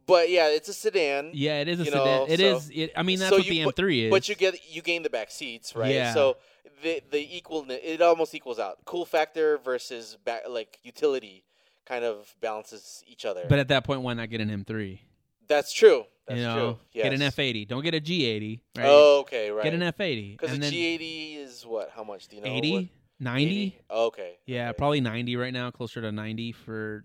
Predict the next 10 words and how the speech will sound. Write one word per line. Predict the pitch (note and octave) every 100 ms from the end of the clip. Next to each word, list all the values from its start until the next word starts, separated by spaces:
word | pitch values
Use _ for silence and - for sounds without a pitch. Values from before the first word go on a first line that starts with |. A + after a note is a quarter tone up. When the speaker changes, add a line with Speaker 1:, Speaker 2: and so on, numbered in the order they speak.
| -
Speaker 2:
I | A#2
mean, | A2+ A2
a | G#2+ G2+ _ _ _ _ -
very | F3 D3
Speaker 1:
M |
S | D3+
R | D3
P. | - D3 D3+ G#2
Speaker 2:
sl-, | - - D#3+
slimly | E3+ E3+ E3 D#3+ D#3 D3